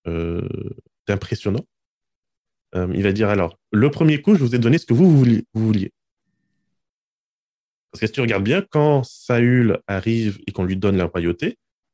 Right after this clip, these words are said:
alors c'est vrai qu'il y a un petit groupe de personnes qui disent, « Non, mais lui, euh, on nous dit des gens qui ne valaient rien, là. Des bandits, des vauriens qui, eux, viennent en disant, Non, non, mais, euh, euh, hors de question que ce soit lui. » Mais la grande majorité, ben, ils acceptent.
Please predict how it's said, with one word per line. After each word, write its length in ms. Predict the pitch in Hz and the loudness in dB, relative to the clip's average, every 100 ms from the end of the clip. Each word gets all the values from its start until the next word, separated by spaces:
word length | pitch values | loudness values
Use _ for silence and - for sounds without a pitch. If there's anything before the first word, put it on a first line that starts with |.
| _ _ - | _ _ -12
alors 100 | - | -8
c'est 140 | - | -4
vrai 160 | 98 117 | -4 -2
qu'il 80 | 104 | -4
y 20 | |
a 40 | |
un 40 | 92 | -2
petit 320 | 117 113 107 | -4 -6 -6
groupe 200 | 110 110 | -4 -2
de 80 | 101 | -2
personnes 380 | - - 98 | -4 -6 -8
qui 120 | 101 90 | -6 -8
disent, « 140 | 98 | -8
Non, 80 | 80 | -8
mais 100 | 85 | -8
lui, 380 | 80 87 98 92 | -6 -4 -4 -6
euh, 200 | 85 90 - | -6 -10 -6
on 60 | |
nous 120 | 98 | -4
dit 120 | 95 107 | -4 -2
des 140 | 95 | -4
gens 240 | 87 101 | -2 -4
qui 160 | 107 104 | -4 -4
ne 40 | |
valaient 140 | 92 87 | -4 -4
rien, 240 | 95 87 | -4 -6
là. 160 | 82 - - _ _ _ _ _ _ | -6 -12 -14 _ _ _ _ _ _
Des 120 | 90 | -2
bandits, 360 | 90 90 85 | 0 -2 -2
des 120 | 98 90 | -2 0
vauriens 360 | 85 87 107 | 0 0 -2
qui, 200 | 113 - | -2 -6
eux, 140 | - 98 | -4 -4
viennent 260 | 90 95 | -4 -4
en 80 | 95 | -4
disant, 300 | 85 85 92 | -6 -6 -4
Non, 120 | 101 | -4
non, 160 | 90 98 | -4 -6
mais, 220 | 87 87 | -6 -8
euh, 100 | 87 - 120 - _ _ _ - | -8 -10 -12 -18 _ _ _ -10
euh, 240 | 80 80 - - | -8 -8 -10 -10
hors 140 | 117 123 | -8 -6
de 80 | |
question 340 | 127 98 - 110 | -6 -6 -8 -8
que 60 | |
ce 80 | - | -8
soit 160 | - 85 | -8 -8
lui. » 180 | 85 _ _ _ _ _ _ _ _ _ _ _ | -8 _ _ _ _ _ _ _ _ _ _ _
Mais 80 | 90 | -4
la 100 | 87 | -4
grande 280 | 80 151 143 | -2 0 2
majorité, 520 | 117 104 82 - 180 | 2 0 -2 -4 -4
ben, 140 | 104 | -4
ils 140 | 92 101 | -4 -4
acceptent. 360 | - 156 _ | -4 -6 _